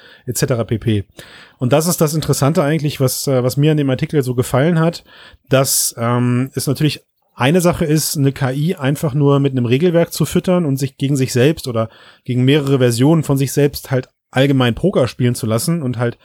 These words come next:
bestmögliche Strategien zu entwickeln. Du hast da selbst, äh, geschri-, du hast da selbst gesagt, das ist dieses Nash-Gleichgewicht. Also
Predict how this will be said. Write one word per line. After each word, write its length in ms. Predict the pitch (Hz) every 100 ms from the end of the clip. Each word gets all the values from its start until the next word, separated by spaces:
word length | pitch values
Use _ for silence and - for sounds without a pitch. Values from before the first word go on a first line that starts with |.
| - - -
bestmögliche 1000 | 131 170 - - - 139 147 143 - 127
Strategien 600 | - 127 127 123 190 151
zu 120 | 123
entwickeln. 480 | 110 120 151 170 185 - - -
Du 80 | 127
hast 160 | 139
da 80 | 131
selbst, 420 | 123 147 - -
äh, 300 | 127 131 139 139
geschri-, 280 | 127 -
du 80 | 131
hast 120 | 131
da 40 | 120
selbst 260 | 127 -
gesagt, 260 | 135 131 123
das 120 | 131
ist 160 | 135 -
dieses 260 | 120 117
Nash-Gleichgewicht. 1120 | 120 127 165 - 147 151 170 - 143 180 - 135
Also 340 | 117 120 117